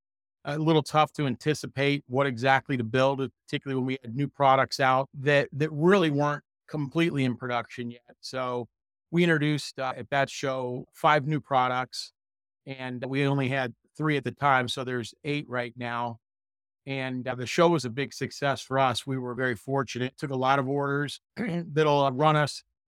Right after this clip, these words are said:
easily into the spring. So we're really excited about that. When we see a lot of production being shut down for a month and a half or so at times, just because of the, uh, the situation where some dealers are overstocked and naturally a lot of the manufacturers have got some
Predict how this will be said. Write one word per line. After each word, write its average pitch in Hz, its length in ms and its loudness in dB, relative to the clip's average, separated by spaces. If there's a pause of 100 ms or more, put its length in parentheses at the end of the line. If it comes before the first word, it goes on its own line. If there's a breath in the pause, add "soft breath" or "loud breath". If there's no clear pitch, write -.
easily 143 400 0
into 135 160 -2
the 117 120 -8
spring. 135 600 -4
So 151 140 -8
we're 147 160 -2
really 143 240 2
excited 135 440 -2
about 123 300 0
that. 131 320 0
When 131 160 -6
we 131 100 -4
see 139 160 -6
a 127 80 -2
lot 127 220 0
of 120 100 -8
production 123 760 -8
being 135 200 -2
shut 135 340 2
down 127 320 2
for 131 200 0
a 131 140 -2
month 131 300 0
and 131 100 0
a - 40 2
half 127 320 0
or 127 80 -4
so 120 340 -2
at - 120 -14
times, 120 440 -6
just - 220 -12
because 120 280 -8
of 123 120 -4
the, 117 220 -4
uh, 117 60 -2
the 135 60 -6
situation 139 680 -2
where 131 120 -4
some 139 300 0
dealers 135 400 2
are 127 140 0
overstocked 127 760 -2
and 123 220 -8
naturally 123 380 -2
a 117 40 0
lot 123 160 2
of 123 40 -2
the 117 60 -4
manufacturers 120 920 -4 (460)
have 123 160 -2
got 135 200 4
some 131 160 -6